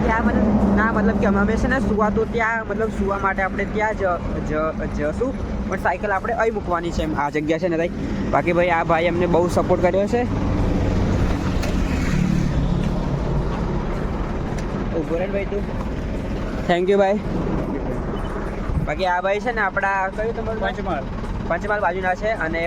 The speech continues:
Speaker 1: પા-,
Speaker 2: શહેરા તાલુકો,
Speaker 1: શહેરા
Speaker 2: પાનમ ડેમ.
Speaker 1: તાલુકો, પાનમ ડેમ બાજુના છે. ભાઈ આમનો સપોર્ટ બહુ મળ્યો, કેમ કે અમે છે ને કમસે કમ દસ થી પંદર દુકાને ફર્યા હે ને.
Speaker 2: હા,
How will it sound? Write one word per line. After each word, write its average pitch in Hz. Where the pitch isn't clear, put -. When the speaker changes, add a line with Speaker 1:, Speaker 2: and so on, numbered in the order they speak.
Speaker 1:
પા-, 165
Speaker 2:
શહેરા 156
તાલુકો, 196
Speaker 1:
શહેરા -
Speaker 2:
પાનમ 170
ડેમ. 180
Speaker 1:
તાલુકો, 165
પાનમ 160
ડેમ 175
બાજુના 175
છે. 214
ભાઈ 190
આમનો 185
સપોર્ટ 202
બહુ 185
મળ્યો, 196
કેમ 202
કે 208
અમે 208
છે 240
ને 247
કમસે 202
કમ 233
દસ 202
થી 240
પંદર 208
દુકાને 202
ફર્યા 196
હે 262
ને. 240
Speaker 2:
હા, 143